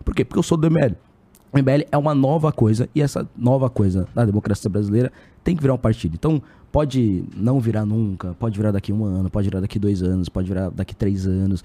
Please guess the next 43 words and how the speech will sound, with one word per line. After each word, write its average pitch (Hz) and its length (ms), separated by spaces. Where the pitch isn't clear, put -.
pode 104 360
acabar 101 320
enfrentando 104 420
os 107 80
problemas 95 400
da 92 80
burocracia, 104 680
só - 180
que, 160 260
primeiro, 117 260
é - 20
a 101 40
missão 104 280
das 95 140
nossas 92 320
vidas, 120 220
virar 98 100
um 90 40
partido 92 300
político 98 460
e 104 40
tentar 98 220
governar 92 320
o 85 40
país, 110 420
e 135 60
segundo, 135 600
se - 220
a 320 40
democracia 190 420
brasileira 131 360
não 127 120
transformar 131 400
o 147 60
M 135 80
B 117 80
L 110 100
num 110 100
partido, 147 540
ela - 100
vai 143 100
tá 151 80
falhando. 135 380